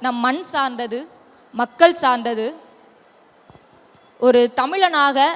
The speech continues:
ஒரு இந்தியனாக, ஒரு உலக குடிமகனாக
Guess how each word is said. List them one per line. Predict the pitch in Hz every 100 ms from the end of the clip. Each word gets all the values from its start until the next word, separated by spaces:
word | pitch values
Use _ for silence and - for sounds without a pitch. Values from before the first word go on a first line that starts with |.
| - - - -
ஒரு | 262
இந்தியனாக, | 262 262 330 359 359 320 269 262 254 320 - -
ஒரு | 294 294 277
உலக | 320 381 403 403 403
குடிமகனாக | 311 320 370 370 330 311 285 262 254 339